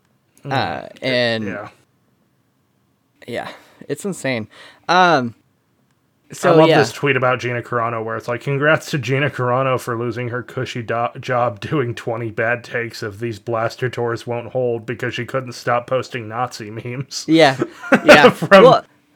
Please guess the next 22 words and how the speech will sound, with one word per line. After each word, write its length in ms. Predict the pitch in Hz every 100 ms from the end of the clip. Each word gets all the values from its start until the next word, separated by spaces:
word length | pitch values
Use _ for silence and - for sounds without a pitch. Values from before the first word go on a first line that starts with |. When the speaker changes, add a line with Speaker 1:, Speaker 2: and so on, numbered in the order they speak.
| _ _ _ _ _ -
Speaker 2:
a-, 260 | 214 214
and 80 | 220
here's 200 | 277 302
the 100 | 285
thing, 200 | 254 220
too. 320 | - 202 175 -
Like, 400 | 87 113 160 143 -
a 80 |
lot 320 | 165 180 214 220
of 440 | 208 185 143 - _ _ _ _ _ _ _ _ -
people 240 | 254 214 -
complaining 400 | 180 170 160 151
about, 180 | 127
like, 160 | 101 120
cancel 320 | 135 117 117
culture 380 | 110 107 104 -
and 80 | 104
all 140 | 101 92
that 160 | 90
for 120 | -
that, 200 | 90 78
which, 340 | 143 151 -